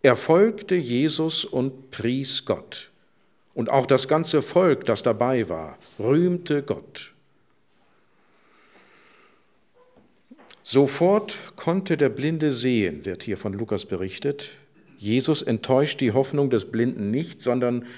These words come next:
er bestätigt mit der Heilung, dass er der versprochene Retter ist. So, jetzt fragen wir uns natürlich, ja,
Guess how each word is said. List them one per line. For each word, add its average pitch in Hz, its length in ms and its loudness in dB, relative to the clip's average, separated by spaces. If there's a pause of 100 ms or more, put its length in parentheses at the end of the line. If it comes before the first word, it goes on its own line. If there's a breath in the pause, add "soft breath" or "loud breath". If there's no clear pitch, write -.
(120)
er 113 120 -2
bestätigt 151 720 -4
mit 127 160 -4
der 107 180 0
Heilung, 123 460 -2 (540 soft breath)
dass 104 160 -4
er 117 160 2
der 113 80 -2
versprochene 107 720 -4
Retter 98 260 -4
ist. - 440 -8 (1200 soft breath)
So, 120 140 2
jetzt 110 320 2
fragen 127 400 2
wir 131 100 8
uns 139 140 0
natürlich, 139 440 -2
ja, 95 280 0